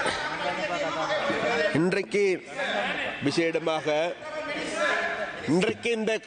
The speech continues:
காலையிலிருந்து இடம்பெற்ற இந்த விவாதத்தின் பொழுது விஷே-, அதாவது இவ்வளோ உங்களோட குழப்பங்களை கொண்டு உங்களோட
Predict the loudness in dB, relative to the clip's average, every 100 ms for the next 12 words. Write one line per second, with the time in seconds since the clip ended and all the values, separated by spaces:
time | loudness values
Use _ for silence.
0 | -8 -2 2 4 4 2 2 4 4 2
1 | 2 2 2 0 0 0 0 2 2 4
2 | 2 0 0 0 2 2 2 2 2 0
3 | -4 -4 -4 -4 -6 -8 -8 -4 0 2
4 | 2 0 -10 -12 -4 0 0 -2 -6 -6
5 | -6 -4 -4 -4 -8 -8 -8 -8 -8 -10
6 | -10 -8 -6 -6 -4 -2 -2 -2 -4 -8
7 | -12 -8 -4 -4 -2 -2 0 0 0 0
8 | -2 0 0 0 0 2 2 2 0 -2
9 | -2 0 2 4 4 4 6 6 6 4
10 | 0 -8 -6 -4 -2 -2 -2 -4 -4 2
11 | 6 6 6 6 4 4 4 4 2 4
12 | 2 4 4 4 4 4 4 4